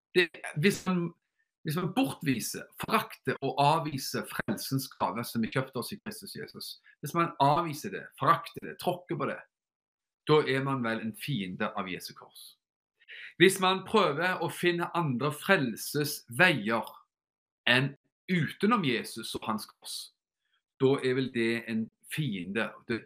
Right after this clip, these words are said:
det er vel å være en fiende av Jesu Kristi kors. Så all, alle andre veier blir fiendskap mot Jesu kors. Alle andre forsøk, også om så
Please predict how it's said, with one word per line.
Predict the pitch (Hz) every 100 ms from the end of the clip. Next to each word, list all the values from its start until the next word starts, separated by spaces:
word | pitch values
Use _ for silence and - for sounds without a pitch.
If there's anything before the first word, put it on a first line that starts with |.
| _ _ 117 107 -
det | 139 127
er |
vel | 131 127 120
å | 131
være | 113 113
en | 120
fiende | - 160 104 95 110 107 92 _ _ -
av | 95 95 98 - _ _ -
Jesu | 82 - 101 - -
Kristi | 143 131 - -
kors. | 107 - - - _ _ _ _ -
Så | 160 -
all, | 190 214 196 - _ -
alle | 170 185 - 214
andre | 202 135 113 151 190
veier | 147 107 82 - _ _ _ _ _ _ _ _ 113
blir | 110
fiendskap | - 147 101 - 117 107 -
mot | 107 101
Jesu | 87 -
kors. | - 95 - - _ _ _ -
Alle | 151 165
andre | 165 175
forsøk, | 175 - 240 - - 160 160
også | 180 - 185
om | 170 165
så | - 175